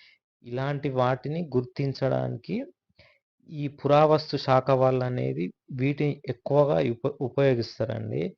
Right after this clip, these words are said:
ఈ నార్మల్‌గా మనం వాడడం అనేది చాలా కష్టమైనటువంటి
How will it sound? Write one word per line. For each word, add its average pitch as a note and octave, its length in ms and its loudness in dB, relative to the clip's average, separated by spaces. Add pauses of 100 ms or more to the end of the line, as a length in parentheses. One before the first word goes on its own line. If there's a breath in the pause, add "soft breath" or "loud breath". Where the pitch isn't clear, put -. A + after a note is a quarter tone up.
(400 soft breath)
ఈ C3+ 100 -10 (140)
నార్మల్‌గా D3+ 760 0 (200)
మనం C3+ 260 -2 (120)
వాడడం C3 420 2
అనేది C3 360 -4
చాలా A#2+ 380 -2
కష్టమైనటువంటి A#2 1040 -4